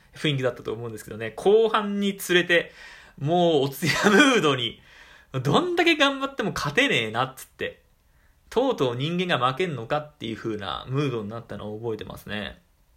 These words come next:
まあ、その時から、もうとうとう人間が、人間がコンピューターに負ける時代が来たのかっていう。まあ、その、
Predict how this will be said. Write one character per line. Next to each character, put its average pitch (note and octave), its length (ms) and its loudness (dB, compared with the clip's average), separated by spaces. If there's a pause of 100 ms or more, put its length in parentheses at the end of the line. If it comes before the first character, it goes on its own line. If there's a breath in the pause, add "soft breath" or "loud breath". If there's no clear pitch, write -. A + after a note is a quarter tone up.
(920 loud breath)
ま C#3 80 -6
あ、 C3+ 40 -4
そ E3 80 -6
の F3+ 80 -4
時 G#3+ 180 -4
か F3+ 60 0
ら、 B2 140 4
も - 240 -10 (360)
う - 20 -8
と E3 160 -4
う D3+ 40 -4
と B2 120 -2
う A2+ 40 -6
人 C#3 220 -4
間 C#3 200 0
が、 C3 300 -2 (1700)
人 C#3+ 160 0
間 D3+ 180 0
が C#3 140 2
コ D3+ 140 -4
ン D#3 80 -4
ピ D#3 60 -4
ュ - 20 -2
ー C3+ 40 -2
タ A2 80 -4
ー - 20 -10
に A2+ 60 -4
負 A#2 60 -4
け C#3+ 80 -2
る C#3 80 -2
時 A#2 80 -12
代 C3 80 -4
が G#2+ 80 -4
来 - 80 -14
た C3 80 -2
の G#2 100 -6
か G2 100 -16
っ G2 40 -16
て - 160 -14
い F#2+ 160 -16
う。 - 40 -20 (1000 loud breath)
ま G#3+ 80 -4
あ、 - 20 -4
そ C4+ 200 -4
の、 E4+ 360 -4